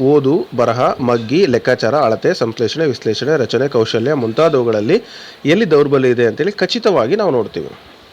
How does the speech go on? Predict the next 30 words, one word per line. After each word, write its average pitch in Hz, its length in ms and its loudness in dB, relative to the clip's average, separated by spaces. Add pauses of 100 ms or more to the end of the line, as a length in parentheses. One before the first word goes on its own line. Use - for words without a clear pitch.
(160)
ಅಂದ್ರೆ - 460 -4 (120)
ವಿದ್ಯಾರ್ಥಿಗಳಿಗೆ 147 720 2
ನಾವು 135 300 0
ಪ್ರೀ 190 580 -4
ಟೆಸ್ಟ್ 170 340 0
ಅಂತ 135 200 0
ಮಾಡ್ತೀವಿ. 113 520 -2 (640)
ಮೊದಲಿಗೆ 139 400 0
ಏನ್ 139 160 2
ಮಾಡ್ತೀವಿ? 135 440 0
ಪ್ರೀ 147 320 -2
ಟೆಸ್ಟು. 156 500 -2 (440)
So 196 60 2
ಅದನ್ನ 170 280 2
ಅನಲೈಸಿಸ್ 160 720 0
ಮಾಡ್ತೀವಿ. 101 400 -4 (1080)
ಓಕೆ, 151 320 0 (340)
ಆ 151 100 2
ನಂತರ 196 360 2 (200)
ಯಾರ 139 320 4
ದೌರ್ಬಲ್ಯ 170 560 0
ಇದೇನೆ 180 220 -2
ಅವನಿಗೆ 180 360 0
ನಾವು 170 220 2
ಎಲ್ಲಿ 160 340 0
ದೌರ್ಬಲ್ಯ 165 500 2
ಇದೆ 160 120 0
ಅದನ್ನ 180 260 0
ಟೀಚ್ 202 320 -6
ಮಾಡ್ತೇವೆ. 123 500 -2